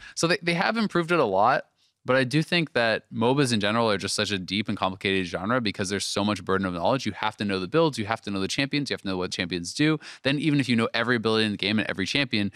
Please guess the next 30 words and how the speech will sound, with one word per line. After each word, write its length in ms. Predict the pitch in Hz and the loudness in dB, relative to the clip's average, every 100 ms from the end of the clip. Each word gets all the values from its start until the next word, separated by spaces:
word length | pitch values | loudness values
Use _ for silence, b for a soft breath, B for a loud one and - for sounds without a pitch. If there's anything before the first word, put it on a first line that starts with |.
| B | B
you 40 | - | -4
have 80 | 120 | 0
to 60 | |
know 300 | 117 104 98 b b - | 0 2 0 b b -2
what 180 | 117 | -2
combinations 640 | - 120 117 101 113 120 107 | 0 0 0 0 0 -2 -2
of 60 | |
items 320 | - 107 110 98 | -2 0 0 -2
and 100 | 95 | -2
champions 300 | 104 87 80 | -4 -4 -8
are 40 | |
strong, 600 | - 160 156 151 120 101 - | -2 2 2 2 0 -2 0
who 180 | 135 120 | 2 4
beats 240 | 113 - | 2 -2
when, 320 | 107 101 95 | -2 -2 0
what. 320 | 101 143 151 - B B B | 2 2 2 -4 B B B
So 220 | - 127 123 | -4 0 0
I 140 | 117 | 0
think 220 | 117 175 110 | 0 0 0
that 240 | 104 117 | 0 2
it, 160 | 117 104 | 0 0
that 180 | 98 | 0
is 220 | 107 104 92 | 2 0 -4
really, 260 | 92 101 | -6 -4
really 240 | 95 92 92 | -4 -4 -6
tough, 400 | - 95 143 - | -2 0 0 -2
and 300 | 95 90 - | -4 -4 -6
that's 200 | - 104 | -4 -4
something 380 | - 107 107 95 | -4 -6 -4 -4
that, 360 | 90 87 82 | -2 -2 -4